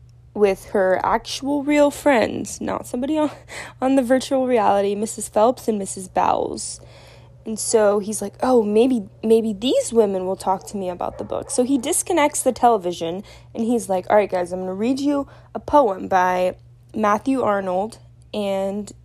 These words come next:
they're moved by the poem, especially Missus Phelps, but they cannot tell him why, and then they won't discuss it because they just weren't raised that way to discuss things.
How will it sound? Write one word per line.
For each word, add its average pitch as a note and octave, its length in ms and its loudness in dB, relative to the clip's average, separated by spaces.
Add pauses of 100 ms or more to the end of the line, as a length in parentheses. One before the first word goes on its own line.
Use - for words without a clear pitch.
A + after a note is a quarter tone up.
(360)
they're G#3 220 -2
moved G#3+ 600 -2
by G3 160 6
the F#3 120 -2
poem, G3+ 360 -2
especially G#3 520 -4
Missus A3 320 -6
Phelps, - 400 -4 (640)
but A#3 260 2 (160)
they G#3+ 240 -2
cannot B3 640 -2 (180)
tell C4 280 -2
him A3 180 -6
why, F#3 440 -6
and G#3 160 -2
then G3+ 140 -2
they F#3+ 140 -2
won't F#3+ 320 -4
discuss - 560 -6
it - 180 -12 (720)
because G3+ 640 0 (240)
they G#3 140 4
just F#3 260 -8 (100)
weren't F#3 440 -6 (440)
raised - 440 -2
that - 160 -6
way A2+ 160 -4
to - 160 -12
discuss - 560 -2
things. - 540 -8